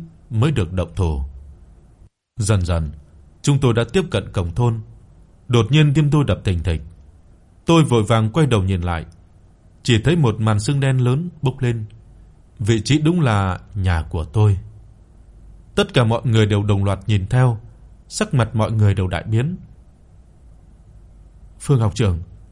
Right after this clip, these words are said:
phía bên nhà ngươi." Giọng điệu của Khương Diễu có chút run rẩy. Lực lượng bảo hộ nào đó của nhà tôi đã tiêu hao hết.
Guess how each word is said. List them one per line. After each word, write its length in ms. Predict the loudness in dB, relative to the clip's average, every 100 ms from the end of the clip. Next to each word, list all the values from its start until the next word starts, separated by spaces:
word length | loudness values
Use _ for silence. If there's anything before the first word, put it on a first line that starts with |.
| -20 -20 -20 -20 -2
phía 180 | 2
bên 220 | 4 4 4
nhà 120 | 2
ngươi." 500 | 4 4 4 2 0 -8 -20 -20 -20 -20 -20 -20 -20 -20 -20 -6
Giọng 280 | 0 2 2
điệu 160 | 0
của 220 | 0 -2
Khương 200 | 0 0
Diễu 200 | 0 -2
có 160 | -4 -4
chút 200 | -4 -4
run 240 | -2 -2
rẩy. 280 | 0 -2 -2 -6 -14 -20 -20 -20 -20 -20 -20 -10 0
Lực 240 | 0 2
lượng 240 | 0 0
bảo 140 | 0 0
hộ 180 | -2 -2
nào 220 | -2 0
đó 260 | 0 -2 -2
của 80 | -2
nhà 160 | -2
tôi 340 | -2 0 0 0
đã 140 | -6
tiêu 220 | -4 -2
hao 180 | 0 0
hết. 160 | -2